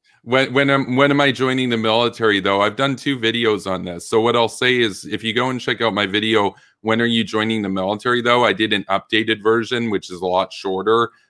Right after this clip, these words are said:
Uh, it's only, like, uh, it, less than ten minutes long. The old one was, like, twenty minutes and had bad audio quality. I go over all of that. But basically, I'll just give you a quick one right here. If I was in the military, you'd say I was a war criminal.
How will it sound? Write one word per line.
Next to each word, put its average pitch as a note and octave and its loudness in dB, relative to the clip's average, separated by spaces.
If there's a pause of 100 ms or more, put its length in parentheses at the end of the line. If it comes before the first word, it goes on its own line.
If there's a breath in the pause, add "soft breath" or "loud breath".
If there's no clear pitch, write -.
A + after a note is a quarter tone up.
(140)
Uh, F#2+ 2
it's F2+ -4
only, G2+ -2
like, F2+ -4
uh, F2 -6 (180)
it, G#2 -6
less G#2 -2
than F#2+ -10
ten G2 -4
minutes F#2+ -6
long. G#2 -2 (280)
The G2 2
old F#2+ 2
one G2 0
was, F#2 -6
like, F2 -12
twenty G2+ -4
minutes G2 -2
and F#2 -10
had F2 -6
bad F2 -6
audio G2 0
quality. G#2 0 (240 soft breath)
I A2+ 0
go A#2+ 6
over G#2+ 4
all F#2 4
of F#2 -2
that. F2 -2
But G#2+ 0
basically, B2+ -2
I'll A2+ 2
just A2+ -8
give B2 -2
you A2 2
a F#2+ -2
quick G#2+ -4
one G2+ -4
right F2+ -6
here. F#2 -6
If G#2+ -2
I B2+ 2
was A2+ 0
in C#3 0
the C#3 0
military, C#3+ 2
you'd A#2 -2
say A2+ 2
I G#2+ 2
was G2 -2
a F2+ -4
war G2 -2
criminal. B2+ -2